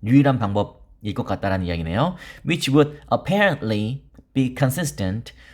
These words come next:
with what she is reporting. Settlement agreement." 그래서 이것이 바로 이제 이런 리플과 에스이씨가 합의하고 문제를 해결할 수 있는 그런 관점을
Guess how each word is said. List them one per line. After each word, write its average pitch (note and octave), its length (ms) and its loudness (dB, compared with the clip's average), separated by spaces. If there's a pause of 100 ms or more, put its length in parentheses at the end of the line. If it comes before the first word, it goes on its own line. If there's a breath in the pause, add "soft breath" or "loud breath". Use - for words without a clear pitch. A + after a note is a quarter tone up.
(140 loud breath)
with G#2+ 260 -2
what C3+ 320 2 (140)
she - 240 -6
is A2+ 100 -6
reporting. F2 520 -4
Settlement D#3 560 0 (240)
agreement." D#2+ 640 -6 (260 loud breath)
그래서 B2+ 440 2
이것이 D3+ 320 0
바로 C#3 200 4
이제 G2 400 -2 (1160 loud breath)
이런 G2+ 420 2
리플과 B2 600 4
에스이씨가 A#2 920 -2
합의하고 C3+ 600 0
문제를 A#2 400 -2
해결할 C3 300 2
수 G#2 120 -8
있는 G2 440 0 (360 loud breath)
그런 A2 340 2
관점을 A2 680 0